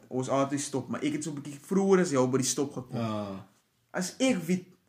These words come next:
Speaker 1: het gaan vir hy bokkie, sy lyk moeg, sy het 'n tawwe dag gehad. Ek kan dit sien. Sonder dat ek nog, ek het ook
Speaker 2: Ah.
Speaker 1: miskien 'n tawwe dag gehad. <clears throat> Sy kan dit ook sien.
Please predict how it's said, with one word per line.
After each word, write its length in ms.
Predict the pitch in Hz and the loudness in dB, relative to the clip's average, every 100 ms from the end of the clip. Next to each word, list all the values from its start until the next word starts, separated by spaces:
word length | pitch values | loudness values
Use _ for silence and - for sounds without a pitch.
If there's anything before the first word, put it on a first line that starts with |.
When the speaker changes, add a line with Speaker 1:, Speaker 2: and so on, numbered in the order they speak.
| _ _ - | _ _ -10
Speaker 1:
het 140 | 135 | -6
gaan 220 | 156 160 | -2 -2
vir 100 | 151 | -2
hy 240 | 120 131 143 | -2 0 0
bokkie, 280 | 143 151 147 | -4 -4 -6
sy 160 | 147 | -4
lyk 340 | 127 117 135 127 | -2 0 -2 -4
moeg, 520 | 120 127 147 - - | -6 -4 -4 -6 -14
sy 80 | 127 | -20
het 100 | - | -20
'n 60 | _ | _
tawwe 300 | 151 160 160 | -2 0 0
dag 200 | 139 131 | 0 0
gehad. 280 | 123 101 104 - _ _ _ _ _ _ _ _ - | -2 -10 -12 -18 _ _ _ _ _ _ _ _ -16
Ek 100 | - | -8
kan 140 | 147 | -6
dit 120 | 143 | -4
sien. 580 | - - 220 185 123 - _ _ _ _ _ _ _ _ _ _ | -2 0 4 4 2 -8 _ _ _ _ _ _ _ _ _ _
Sonder 380 | - 269 285 262 | 2 6 8 8
dat 180 | 240 | 6
ek 140 | 202 185 | 4 4
nog, 240 | 190 175 - | 2 0 -2
ek 160 | 190 262 | -2 2
het 140 | - | 2
ook 60 | 247 | 2
Speaker 2:
Ah. 40 | |
Speaker 1:
miskien 220 | 185 156 | 2 0
'n 100 | 143 | 2
tawwe 260 | 139 135 135 | 4 4 4
dag 180 | 123 127 | 2 0
gehad. 380 | 127 127 180 - - 190 151 113 | 0 0 2 4 6 4 2 -2
<clears throat> 400 | - _ _ _ | -10 _ _ _
Sy 300 | - - 262 | -6 2 4
kan 160 | 269 247 | 6 6
dit 140 | 247 | 6
ook 80 | 196 | 0
sien. 380 | - 151 156 | -2 -4 -6